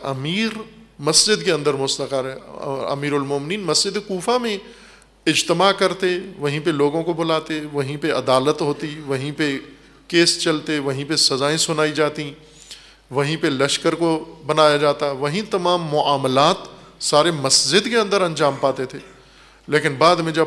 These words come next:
بادشاہت شروع ہوئی، شہنشاہیت شروع ہوئی، شہنشاہوں نے دارالامارہ الگ بنا لیے، حکومتی مراکز مسجد سے نکل گئے۔ پر بعد میں آنے والوں نے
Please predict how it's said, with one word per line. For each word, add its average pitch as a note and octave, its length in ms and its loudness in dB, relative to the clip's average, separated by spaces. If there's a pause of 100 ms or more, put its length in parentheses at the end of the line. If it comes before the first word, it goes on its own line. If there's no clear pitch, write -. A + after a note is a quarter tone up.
(120)
بادشاہت C3+ 680 0
شروع E3 320 -2
ہوئی، D#3 280 -6 (320)
شہنشاہیت C3+ 960 0
شروع E3 320 -2
ہوئی، D#3 240 -4 (500)
شہنشاہوں D#3 600 0
نے D3+ 120 -4
دارالامارہ C3 800 0 (460)
الگ D3 160 2 (160)
بنا B2+ 180 -2
لیے، B2 160 -6
حکومتی C3+ 500 -6
مراکز B2+ 560 -4 (180)
مسجد C#3+ 420 -4
سے D3+ 120 -6
نکل C3 360 -6
گئے۔ C3 120 -14 (1120)
پر D3+ 120 2
بعد D#3 280 6
میں E3 180 0
آنے D#3 200 2
والوں D#3 320 2
نے E3 140 -2